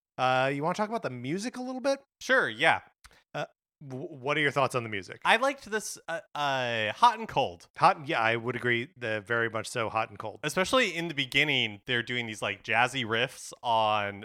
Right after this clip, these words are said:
Speaker 2: the
Speaker 1: Yes.
Speaker 2: original Donkey Kong music.
Speaker 1: And weaving in Mario themes.
Speaker 2: And
Speaker 1: Like,
Speaker 2: I was
Speaker 1: on the title screen,
Speaker 2: super
Speaker 1: it's
Speaker 2: into
Speaker 1: so
Speaker 2: it.
Speaker 1: cool,
Speaker 2: Yeah,
Speaker 1: yes.
Speaker 2: and then later I feel like, and I feel this about, like, the themes of the world in general,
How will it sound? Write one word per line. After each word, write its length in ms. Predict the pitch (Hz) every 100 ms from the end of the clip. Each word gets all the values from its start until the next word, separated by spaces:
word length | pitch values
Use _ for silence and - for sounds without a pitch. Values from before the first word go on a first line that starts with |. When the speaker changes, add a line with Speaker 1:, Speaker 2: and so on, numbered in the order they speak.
| 107
Speaker 2:
the 80 | 113
Speaker 1:
Yes. 140 | 113
Speaker 2:
original 240 | 120 123
Donkey 340 | 98 113 120 147
Kong 220 | 165 165
music. 400 | 170 165 180 - - - _
Speaker 1:
And 300 | 165 208 247
weaving 480 | 202 160 185 175 185
in 240 | 175 156 131
Mario 460 | 120 135 135 104
themes. 420 | 90 117 90 92
Speaker 2:
And 100 | 156
Speaker 1:
Like, 180 | 196 196
Speaker 2:
I 80 | - 135
was 80 | 160
Speaker 1:
on 100 | 175
the 80 | 190
title 380 | - 170 220
screen, 300 | 226 240 208
Speaker 2:
super 80 | 175
Speaker 1:
it's 180 | 196 190
Speaker 2:
into 40 | 151
Speaker 1:
so 220 | 175 175
Speaker 2:
it. 80 | 151
Speaker 1:
cool, 400 | - 175 147 101
Speaker 2:
Yeah, 220 | 113 143
Speaker 1:
yes. 160 | 131 -
Speaker 2:
and 180 | 185 214
then 200 | 226 208
later 360 | 170 202 254 233
I 120 | 180
feel 260 | - 175
like, 320 | 170 151 127 -
and 160 | 180 180
I 100 | 202
feel 360 | 202 214 165 _ - - -
this 160 | 131
about, 180 | - 123
like, 160 | 113 -
the 100 | 120
themes 480 | - 123 123 131 127
of 80 |
the 80 | 113
world 300 | 104 113 110
in 140 | 101 98
general, 500 | 104 113 135 139